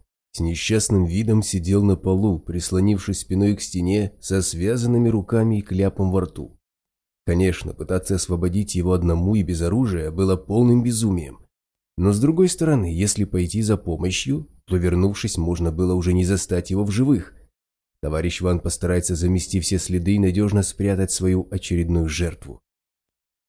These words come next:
Я осторожно выдавил стекло в окне.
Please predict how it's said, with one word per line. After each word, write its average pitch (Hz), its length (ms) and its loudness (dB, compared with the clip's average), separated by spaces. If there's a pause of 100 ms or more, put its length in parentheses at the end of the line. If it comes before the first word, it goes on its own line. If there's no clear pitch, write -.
(200)
Я 85 220 0
осторожно 104 520 2
выдавил 95 380 4
стекло 92 460 0
в 90 80 2
окне. 80 420 -6